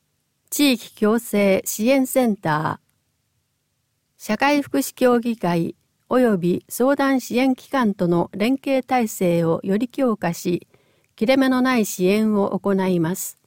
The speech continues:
複合的で相談窓口がわからない、対応が難しい福祉の悩みについて相談を受け付けています。利用時間、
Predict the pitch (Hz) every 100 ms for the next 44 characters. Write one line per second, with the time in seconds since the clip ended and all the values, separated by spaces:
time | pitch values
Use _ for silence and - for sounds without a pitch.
0 | _ _ _ _ _ _ _ - 269 277
1 | 262 247 233 220 214 202 214 - - 254
2 | 269 254 247 240 240 214 - 175 170 156
3 | 180 226 214 208 180 165 - _ _ _
4 | _ 214 247 269 262 254 240 233 202 190
5 | - 254 254 254 233 226 - 254 - 190
6 | 170 190 220 247 220 - - 180 170 175
7 | 170 - _ _ _ - 220 254 240 226
8 | 214 208 - 180 269 - 247 226 180 165
9 | 165 165 - - _ _ _ _ _ _
10 | _ _ _ _ _ _ _ _ _ _
11 | _ _ _ 202 226 277 277 262 247 -
12 | 175 165 -